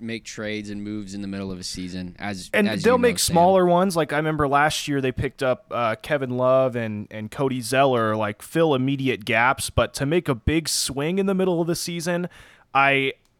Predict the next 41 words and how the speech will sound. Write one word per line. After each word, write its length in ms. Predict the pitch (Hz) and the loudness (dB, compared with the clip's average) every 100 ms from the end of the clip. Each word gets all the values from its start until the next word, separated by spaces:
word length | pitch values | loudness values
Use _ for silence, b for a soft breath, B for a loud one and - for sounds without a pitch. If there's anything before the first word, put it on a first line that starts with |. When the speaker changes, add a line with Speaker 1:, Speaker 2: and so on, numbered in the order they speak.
| - | -10
Speaker 2:
um, 560 | 113 131 120 110 110 - | -4 -2 0 -2 -6 -6
I 200 | 143 143 - _ _ _ | 0 0 -2 _ _ _
could 280 | - 220 233 | 0 2 4
see 220 | - 208 | 0 -2
it 80 | 175 | -2
happening, 480 | 175 170 170 180 180 | 2 2 2 -4 -4
but 140 | 147 | -4
my 260 | 135 143 143 | 0 2 0
guess 340 | 131 127 123 | 0 -2 -2
is 400 | 127 110 101 - - | -6 -8 -10 -12 -10
it 140 | 117 | -10
won't. 380 | 92 82 53 - _ _ _ _ _ _ _ _ _ _ _ _ _ _ _ _ _ _ _ - | -10 -14 -18 -20 _ _ _ _ _ _ _ _ _ _ _ _ _ _ _ _ _ _ _ -10
Speaker 1:
Yeah, 160 | 151 147 | -6 -6
and 80 | 143 | -6
it's 260 | 151 - | -8 -6
not 160 | 180 151 | -6 -4
like 220 | 147 - | -6 -6
the, 200 | 123 110 _ 110 | -10 -12 _ -12
the 420 | 113 110 104 95 | -6 -6 -6 -6
wheels 300 | 110 117 110 | -4 -4 -4
have 100 | 101 | -8
fallen 300 | 107 104 98 | -6 -6 -6
off 240 | 92 92 | -10 -12
in 80 | 98 | -12
Miami 380 | 95 95 95 92 | -10 -10 -10 -10
either. 280 | 98 95 92 | -10 -10 -12
It's 120 | 117 | -12
not 60 | |
like 100 | 107 | -12
they 100 | 95 | -12
have 300 | 87 101 95 | -8 -8 -8
to 100 | - | -10
make 220 | 98 92 85 | -12 -12 -14
a 20 | |
trade. 240 | - 104 | -10 0
Speaker 2:
Right, 300 | 139 110 92 | 2 2 -2
right. 140 | 98 98 | -2 -2
Speaker 1:
But, 220 | 107 98 _ _ _ _ _ - | -2 -8 _ _ _ _ _ -8
you 80 | 139 | -6
know, 100 | 131 | -4
they're, 220 | 131 | -4